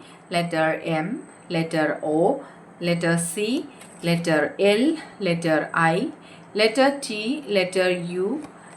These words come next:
ലെറ്റർ പി, ലെറ്റർ വൈ, ലെറ്റർ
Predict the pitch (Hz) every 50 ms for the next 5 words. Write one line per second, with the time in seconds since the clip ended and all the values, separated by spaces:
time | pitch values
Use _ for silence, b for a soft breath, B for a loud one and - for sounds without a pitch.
0 | - - 180 180 180 175 170 180 170 170 165 170 - - 196 196 208 254 349 330
1 | - - 190 165 165 160 165 175 165 160 156 156 156 165 165 160 160 180 240 311
2 | B B B B B B B B - 190 190 185 185 185 175 175